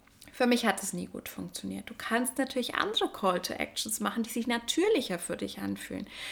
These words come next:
Aber wenn du jetzt zum Beispiel ein Produkt hast, beziehungsweise eine Dienstleistung, von dem oder der du total überzeugt bist, und das solltest du ja sein in deinem Business, und du sprichst darüber mit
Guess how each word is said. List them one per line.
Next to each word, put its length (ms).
Aber 180
wenn 220
du 100
jetzt 300
zum 160
Beispiel 520
ein 100
Produkt 720
hast, 260
beziehungsweise 720
eine 120
Dienstleistung, 1120
von 300
dem 240
oder 160
der 240
du 140
total 640
überzeugt 640
bist, 320
und 80
das 120
solltest 460
du 60
ja 160
sein 320
in 80
deinem 200
Business, 480
und 200
du 120
sprichst 840
darüber 680
mit 560